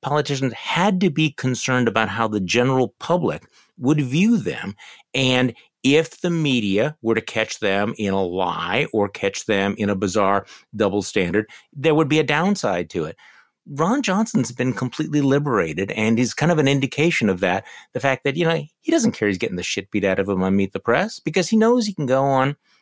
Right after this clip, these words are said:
you know, Wisconsin Conservative Talk Radio or,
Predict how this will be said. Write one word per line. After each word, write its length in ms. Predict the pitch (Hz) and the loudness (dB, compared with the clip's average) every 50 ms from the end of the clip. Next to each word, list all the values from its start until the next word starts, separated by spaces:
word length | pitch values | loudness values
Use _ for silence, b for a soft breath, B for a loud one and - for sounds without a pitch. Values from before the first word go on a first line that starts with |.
| _ - | _ -8
you 100 | 156 156 | -4 -2
know, 300 | 143 143 147 175 190 - _ _ _ _ - | -2 0 0 -2 -4 -6 _ _ _ _ -8
Wisconsin 500 | 117 - - 123 123 131 147 - 165 139 | -8 -4 -2 0 0 0 2 0 -2 -2
Conservative 500 | - 127 123 - 139 131 131 135 135 127 | -4 -4 -6 -4 -4 -2 -2 -2 -4 -2
Talk 260 | - 143 139 135 - | 0 0 0 0 0
Radio 440 | 135 135 135 139 139 143 143 143 139 | 0 0 2 2 2 2 2 2 2
or, 200 | - - - 92 | 0 -2 -4 -6